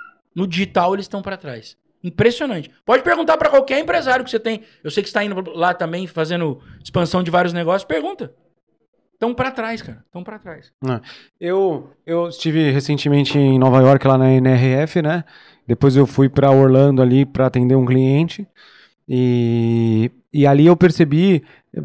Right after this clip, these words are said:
Speaker 2: algumas coisas, né? Quando eu fui pra assistir Orlando Magic e New York Knights no, no, no estádio, é
Speaker 1: E é animal, né?
Speaker 2: Animal, animal.
Speaker 1: Os caras não sabem brincar, né?
Speaker 2: Não, ali eles não sabem brincar. Mas se eu dou duas voltas no quarteirão,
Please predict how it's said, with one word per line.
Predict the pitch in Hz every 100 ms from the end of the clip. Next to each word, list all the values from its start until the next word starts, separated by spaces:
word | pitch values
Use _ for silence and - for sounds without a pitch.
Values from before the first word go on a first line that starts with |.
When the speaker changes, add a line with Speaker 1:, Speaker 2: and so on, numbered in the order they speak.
| 139 - -
Speaker 2:
algumas | 151 147 185 208
coisas, | - 151 131 113
né? | 123 139 143 -
Quando | 165 185
eu | 190
fui | - 165 165
pra | 156
assistir | 147 - 139 - 151 147 139
Orlando | 131 135 156 147
Magic | 139 143 123 -
e | 127 127
New | 139 139
York | 135 131 123
Knights | 127 139 143
no, | 143 135 131 127 123
no, | 123 123 123 -
no | 123 120
estádio, | 113 151 175 156 110 92 _ _ - _ _ _
é | 123 120 120 117 104
Speaker 1:
E | 135
é |
animal, | 135 131 123 113
né? | 107 107
Speaker 2:
Animal, | 120 143 120
animal. | 117 123 110
Speaker 1:
Os |
caras | 104 143
não | 139
sabem | 139 123 120
brincar, | 113 110
né? | 104
Speaker 2:
Não, | 131 127
ali | 131 147
eles | 156
não | 160
sabem | 143 147 147
brincar. | 143 147 127 107 - - _
Mas | 160 170
se | 208
eu | 196
dou | 175 180
duas | 156 220 277 196 139 - _ _ _
voltas | _ - 139 135 139 185 185 147
no | 156
quarteirão, | 160 147 - 143 151 202 170